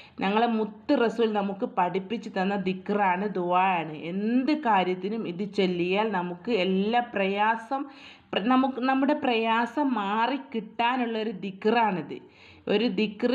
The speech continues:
എന്ന് പറഞ്ഞാൽ എത്ര വലിയ വലിയ ദിക്ർ തന്നെ എന്ന് പറയാം. അർശ് കുലുങ്ങുന്ന ഒരു ദിക്ർ തന്നെയാണിത്. അപ്പോൾ നിങ്ങൾ ഈ ഒരു ദിക്ർ, നിങ്ങളെ പ്രയാസം മനസ്സിൽ വെച്ചുകൊണ്ട്, നിങ്ങൾക്ക് ഞാനൊരു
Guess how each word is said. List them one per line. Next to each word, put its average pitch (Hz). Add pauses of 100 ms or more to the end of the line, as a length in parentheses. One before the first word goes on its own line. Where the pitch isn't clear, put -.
(120)
എന്ന് 254 (120)
പറഞ്ഞാൽ 214 (180)
എത്ര - (600)
വലിയ 240
വലിയ 254 (160)
ദിക്ർ 262 (140)
തന്നെ 226 (100)
എന്ന് 220
പറയാം. 160 (480)
അർശ് 196 (100)
കുലുങ്ങുന്ന 226 (100)
ഒരു 233
ദിക്ർ 214 (140)
തന്നെയാണിത്. 214 (540)
അപ്പോൾ 220 (140)
നിങ്ങൾ 220 (260)
ഈ - (120)
ഒരു 220 (120)
ദിക്ർ, 214 (160)
നിങ്ങളെ 208
പ്രയാസം 208 (100)
മനസ്സിൽ 190 (100)
വെച്ചുകൊണ്ട്, 185 (120)
നിങ്ങൾക്ക് 262 (440)
ഞാനൊരു 240